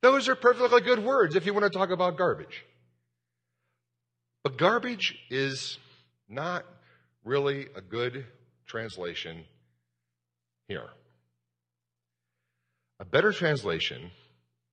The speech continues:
might be poo-poo. No, no, no, that's not good enough. That's too infantile and cute.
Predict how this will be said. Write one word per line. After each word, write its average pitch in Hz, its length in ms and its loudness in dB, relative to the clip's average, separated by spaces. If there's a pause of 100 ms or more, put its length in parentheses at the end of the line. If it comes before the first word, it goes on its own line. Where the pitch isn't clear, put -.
(720)
might 107 300 -8
be 90 380 -10 (2000)
poo-poo. 71 340 -10 (3000)
No, 131 240 2
no, 110 140 -2
no, 95 160 -8
that's 95 240 -10
not 82 140 -12
good 76 120 -14
enough. 57 140 -20 (1200)
That's 117 240 -6
too 120 380 -6
infantile 98 720 -6
and 85 120 -12
cute. - 440 -14